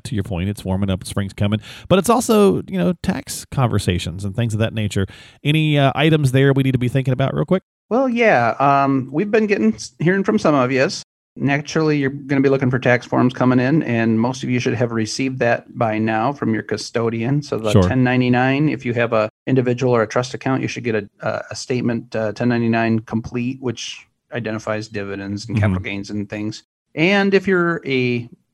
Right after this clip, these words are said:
Speaker 2: person that has taken money out of your retirement account, let's say you made a distribution or you've taken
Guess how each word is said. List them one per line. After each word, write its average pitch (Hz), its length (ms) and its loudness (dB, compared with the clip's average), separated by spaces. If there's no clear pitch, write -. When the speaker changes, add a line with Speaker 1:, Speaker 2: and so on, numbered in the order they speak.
Speaker 2:
person 139 360 -2
that 127 180 0
has 120 160 -2
taken 131 300 -2
money 120 320 2
out 117 80 2
of 113 100 -4
your 110 80 -4
retirement 123 480 -2
account, 123 400 -4
let's 117 160 -10
say - 140 -6
you 107 180 -6
made 110 340 -8
a 127 40 -6
distribution 117 840 -4
or 135 380 0
you've 135 260 -8
taken 135 520 -6